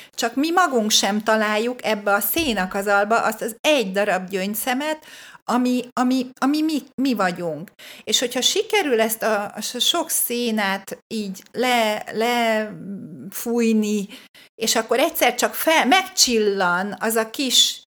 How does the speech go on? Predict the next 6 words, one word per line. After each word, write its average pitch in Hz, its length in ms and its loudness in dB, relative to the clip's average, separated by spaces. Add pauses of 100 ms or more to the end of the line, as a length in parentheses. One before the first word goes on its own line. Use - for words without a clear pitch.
(180)
gyöngy, 208 720 -2 (520)
vagy 220 160 -4
kis 220 300 -2
gyémánt, 214 760 0
ott 220 180 -6
megcsillan 214 1120 -2